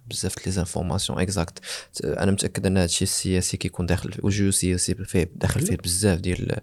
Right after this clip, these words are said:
Speaker 1: ديال الحوايج اللي بيتيت ما عارفينش، حنا ما عارفينش حتى واش فريمون، آه، اللي حاكمين العالم باغيين ان داكشي يبقى ولا ما يبقاش، باغيين حماس واش ما باغيناش، شكون اللي مساند حماس. دونك كاين بزاف ديال النقاشات
Speaker 2: حماس هو
Speaker 1: في هادشي.
Speaker 2: احسن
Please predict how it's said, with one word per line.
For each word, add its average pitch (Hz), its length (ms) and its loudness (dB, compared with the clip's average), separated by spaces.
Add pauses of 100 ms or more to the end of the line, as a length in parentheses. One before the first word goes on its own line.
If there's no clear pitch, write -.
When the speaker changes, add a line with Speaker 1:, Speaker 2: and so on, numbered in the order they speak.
(440)
Speaker 1:
ديال 120 100 6
الحوايج 143 220 12
اللي 120 140 8
بيتيت - 260 6
ما 110 60 10
عارفينش، 95 360 6
حنا 82 100 2
ما 76 100 4
عارفينش 90 300 2
حتى 117 180 4 (340)
واش 98 280 4
فريمون، 101 680 6 (340)
آه، - 600 -4 (1000)
اللي 104 340 4
حاكمين 98 400 2
العالم 92 540 2 (560)
باغيين 107 580 10
ان 90 380 2
داكشي 87 300 2
يبقى 80 320 2
ولا 82 140 0
ما 90 100 0
يبقاش، - 320 0
باغيين 98 300 8
حماس 87 340 2
واش - 180 -2
ما - 60 0
باغيناش، - 440 2
شكون 104 160 2
اللي 101 140 6
مساند 92 500 2
حماس. 110 320 0
دونك 113 140 -2
كاين 143 160 2
بزاف 139 220 2
ديال 135 240 2
النقاشات - 800 0
Speaker 2:
حماس 226 180 0
هو - 60 -2
Speaker 1:
في 202 60 -2
هادشي. 208 160 0
Speaker 2:
احسن 214 420 -8